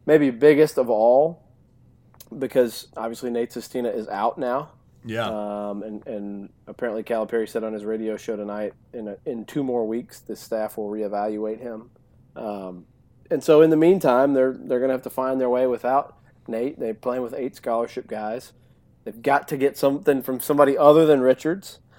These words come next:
Speaker 1: uh, who has sort of surprisingly been very consistent so far this season, but they need
Speaker 2: Yeah.
Speaker 1: more than one.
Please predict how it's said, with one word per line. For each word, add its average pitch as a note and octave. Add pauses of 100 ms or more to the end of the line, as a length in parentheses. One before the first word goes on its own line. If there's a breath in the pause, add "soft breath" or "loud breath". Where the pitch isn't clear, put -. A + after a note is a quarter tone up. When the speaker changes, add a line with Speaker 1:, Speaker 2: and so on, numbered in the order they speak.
(360 soft breath)
Speaker 1:
uh, B2
who A#2+
has A#2 (340)
sort C3
of A#2+
surprisingly A#2+
been A2+
very A2+
consistent A#2 (180)
so C#3+
far A2
this G#2
season, A#2
but A2
they A2+
need A#2+
Speaker 2:
Yeah. B2
Speaker 1:
more A#2
than A2
one. C#3